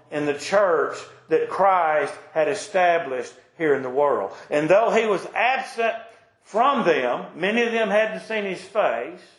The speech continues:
he was with them in the Spirit of God, the Spirit of Christ, in love and unity. Joy. We should be joying in the church of God. This is our kingdom. The Father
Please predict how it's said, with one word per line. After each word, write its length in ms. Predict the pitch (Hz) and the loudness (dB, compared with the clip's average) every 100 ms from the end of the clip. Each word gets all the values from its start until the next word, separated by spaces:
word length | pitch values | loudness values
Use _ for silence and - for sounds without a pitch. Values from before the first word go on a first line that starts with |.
| _ _ _ _ _ _ - | _ _ _ _ _ _ -2
he 140 | 233 | 2
was 260 | 214 185 156 | 4 4 2
with 380 | 170 254 - 196 | 2 2 2 2
them 220 | 226 208 | 2 2
in 200 | 185 190 | 0 -2
the 100 | 170 | -4
Spirit 720 | - - - 254 247 240 - | -6 -16 -2 2 4 2 2
of 240 | 214 208 | 0 2
God, 580 | 196 208 196 165 156 170 | 2 4 4 4 2 0
the 60 | 156 | -6
Spirit 380 | - - 233 214 | -14 -6 -4 -4
of 120 | - | -8
Christ, 680 | - 220 220 180 165 175 - - _ _ | -4 0 2 4 2 -2 -8 -20 _ _
in 280 | 185 180 160 | -2 -2 2
love 580 | 160 202 220 220 220 214 190 | 4 6 6 6 4 0 -4
and 280 | 165 160 | -6 -6
unity. 760 | 160 208 226 214 - 175 131 104 - _ _ _ _ _ _ _ _ _ _ _ _ _ _ _ _ | -6 -2 0 0 -2 -6 -6 -8 -18 _ _ _ _ _ _ _ _ _ _ _ _ _ _ _ _
Joy. 720 | 113 127 170 208 156 - - - - - - - | 2 4 6 4 2 0 -2 -8 -14 -20 -20 -2
We 220 | 139 220 | 2 4
should 280 | 233 220 180 | 4 4 6
be 220 | 175 170 | 4 4
joying 580 | 127 160 247 202 139 104 - - | 4 6 6 4 2 0 -6 -6
in 120 | 156 147 | 0 0
the 120 | 139 | 4
church 320 | 175 156 - | 4 2 0
of 160 | 123 127 | 0 4
God. 340 | 156 127 120 - | 4 4 0 -6
This 280 | 151 240 233 | 2 2 2
is 140 | 202 - | 0 0
our 600 | - 208 226 208 190 - - - | 0 2 2 2 2 0 -8 -20
kingdom. 480 | - 214 196 135 117 | -6 -4 -2 -4 -2
The 100 | 135 | -4
Father 580 | - 208 220 190 156 | 2 2 4 2 0